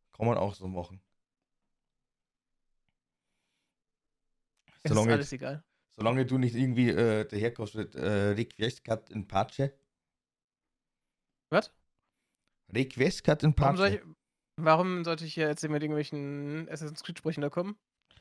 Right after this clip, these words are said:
Speaker 1: Weiß ich nicht, keine Ahnung. Kann das sein, dass du jetzt dann einfach irgendwann zu einem richtigen krassen Assassin's Creed Boy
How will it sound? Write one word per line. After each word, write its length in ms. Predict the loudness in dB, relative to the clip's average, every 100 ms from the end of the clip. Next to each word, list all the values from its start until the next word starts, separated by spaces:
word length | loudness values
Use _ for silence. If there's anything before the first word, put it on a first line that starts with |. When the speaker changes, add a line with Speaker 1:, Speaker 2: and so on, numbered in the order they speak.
| _ 0
Speaker 1:
Weiß 160 | 2
ich 100 | 4
nicht, 180 | 2 2
keine 180 | 2 4
Ahnung. 220 | 4 2
Kann 140 | 2 2
das 120 | 2
sein, 140 | 0
dass 140 | 0 0
du 60 |
jetzt 160 | 0 0
dann 100 | 0
einfach 280 | 0 -2 -8 -6 2
irgendwann 580 | 4 4 4 2 0 0
zu 180 | 2
einem 180 | 4 4
richtigen 360 | 2 0 0 -2
krassen 420 | 0 -2 -2 -2
Assassin's 460 | -2 -2 -8 -8 -4
Creed 240 | -4 0
Boy 260 | 4 4